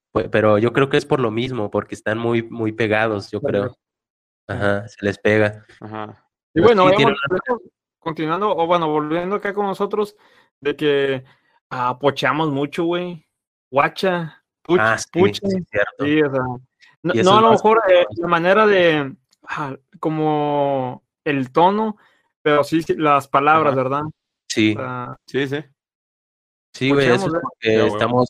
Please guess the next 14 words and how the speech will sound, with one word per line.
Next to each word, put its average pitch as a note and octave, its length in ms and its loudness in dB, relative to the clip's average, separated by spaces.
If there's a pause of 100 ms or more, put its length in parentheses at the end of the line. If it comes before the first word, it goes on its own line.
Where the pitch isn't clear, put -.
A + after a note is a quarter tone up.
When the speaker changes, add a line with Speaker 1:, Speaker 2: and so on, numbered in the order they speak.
(120)
Speaker 1:
pegados A2+ 360 2
a B2 60 2
la G#2+ 120 0
frontera, G#2+ 480 -2
por G2+ 140 -6
eso. G#2+ 260 -10 (300)
Bueno, C3+ 180 2
Speaker 2:
Ajá. A#2+ 40 0
Speaker 1:
estamos B2+ 280 -4
en A#2 80 -10
frontera A#2+ 420 -2
con G#2 260 -2
Estados A2 300 -4
Unidos. A#2 360 -4